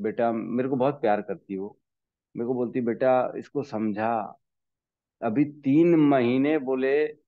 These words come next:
"मैंने इसको rehabilitation center", होता है ना, जो शराब छुड़ाने वाली जगह होती है जो, "वहां भर्ती कराई थी बेटा", बोले, "पैसे सब खत्म हो गए,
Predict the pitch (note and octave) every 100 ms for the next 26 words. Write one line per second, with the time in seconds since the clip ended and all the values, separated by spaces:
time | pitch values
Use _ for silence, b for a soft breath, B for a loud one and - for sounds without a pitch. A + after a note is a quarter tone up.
0 | _ - B2 C#3 D3+ C#3 - D3 C3+ A#2+
1 | D#3+ D3 B2+ B2 C#3 C3+ C#3 A#2+ C#3 C#3
2 | B2+ B2 C#3 C3 B2+ C#3+ - - _ -
3 | G2 A#2 A2+ - - - A2 A#2+ - -
4 | G#2+ A2 A2+ A2+ A2 G#2+ G#2 A2+ G#2+ -
5 | G#2 F#2 G#2 - _ _ _ _ _ -
6 | F#2+ A2 A2+ C3 A2+ G#2 - C3+ B2+ A2
7 | A2 G#2+ G#2 G2+ - G#2+ G#2+ A2+ A#2 B2+
8 | A2+ - B2+ C3+ - - A2 A#2 A2 G#2
9 | G2+ G#2